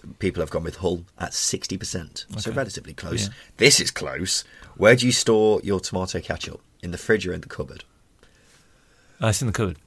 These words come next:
Speaker 1: <coughs> I go in the fridge.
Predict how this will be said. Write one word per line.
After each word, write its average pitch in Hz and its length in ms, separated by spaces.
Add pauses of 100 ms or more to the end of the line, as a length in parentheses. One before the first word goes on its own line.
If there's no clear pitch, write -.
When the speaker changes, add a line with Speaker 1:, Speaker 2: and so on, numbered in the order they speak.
(180)
Speaker 1:
<coughs> - 0 (1080)
I 90 140
go 95 140
in 82 80
the 80 60
fridge. - 460